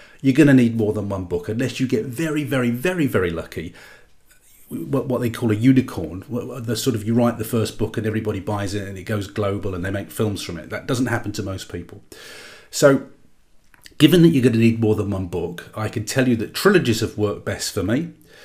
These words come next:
A series is also helping me to, to build out my author career. A series is good.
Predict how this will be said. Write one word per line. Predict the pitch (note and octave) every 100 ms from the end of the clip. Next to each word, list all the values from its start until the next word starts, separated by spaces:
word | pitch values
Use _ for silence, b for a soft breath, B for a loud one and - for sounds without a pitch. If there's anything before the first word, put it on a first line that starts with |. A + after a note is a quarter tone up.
| B B
A |
series | - - C#3 D3+ C#3+ A#2+
is | G#2+ B2+
also | D#3+ D3 G#2+
helping | A2+ G#2 A2 G2
me | F#2+
to, | G#2 F2 - -
to | F#2
build | F2 B2 B2 A2+
out | G#2 G#2 G#2+
my | G2 F#2+ -
author | A2+ G#2+ G2+
career. | - G2+ F#2+ G#2+
A | G#2
series | - C3+ C3+ A2+ F#2+
is | F2
good. | - F#2